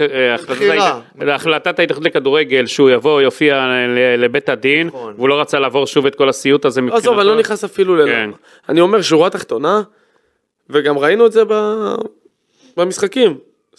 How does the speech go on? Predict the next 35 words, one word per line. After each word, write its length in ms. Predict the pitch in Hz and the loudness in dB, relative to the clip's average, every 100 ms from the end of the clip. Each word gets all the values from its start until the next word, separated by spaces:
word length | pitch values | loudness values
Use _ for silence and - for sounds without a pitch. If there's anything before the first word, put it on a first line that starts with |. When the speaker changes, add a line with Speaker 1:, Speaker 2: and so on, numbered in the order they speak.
| - _ _ - 127 | -20 _ _ -10 -2
Speaker 1:
יו-, 120 | 139 | -2
Speaker 3:
עכשיו 140 | 135 | 0
Speaker 1:
אתה 120 | 131 | -2
יודע 200 | 139 170 160 | 0 0 0
שיוסי 400 | 156 160 - 156 | 2 2 2 -2
Speaker 3:
עכשיו 160 | 147 | 0
שהיו, 300 | - 175 151 | 0 2 2
אתה, 220 | 147 143 | 2 0
אה, 160 | 135 185 - - - - | 2 0 0 -10 -14 -6
אתה 100 | 151 | -4
מסתכל 260 | 147 170 | -4 -2
על 100 | 196 | 0
הנבחרת 280 | 190 175 151 | 0 0 -2
שלנו, 160 | 139 117 123 | -4 -12 -4
Speaker 1:
יוסי, 300 | 143 160 196 | -2 0 0
Speaker 3:
בואנה, 140 | 170 | 0
Speaker 1:
אבל 60 | 165 | -2
Speaker 3:
אין 80 | 226 | -2
פריבילגיה 500 | 247 233 226 190 165 | 2 2 2 2 0
לוותר 360 | 143 147 151 | 0 -2 0
על 60 | 143 | 0
Speaker 1:
יוסי, 280 | 160 202 175 | 0 0 0
אבל 140 | 170 | 2
Speaker 3:
טיבי, 120 | 202 | 0
Speaker 1:
בת-, 60 | 156 | 0
Speaker 3:
זהבי, 440 | 151 151 170 196 | 0 0 2 4
Speaker 1:
יו-, 120 | 208 180 - _ _ - 143 | 2 2 -12 _ _ -6 0
Speaker 3:
דבור. 420 | 170 214 190 131 | 4 6 4 2
Speaker 1:
יוסי 320 | 160 165 185 | 0 0 0
בטוח 400 | 156 147 175 165 | -2 0 0 0
שאנחנו 360 | - 139 151 139 | -2 -2 0 0
נעלה 140 | 139 | 0
בכל 200 | 135 139 | 0 0
מקרה 240 | 131 123 107 | -2 -2 0
ליורו. 300 | 101 92 | 0 0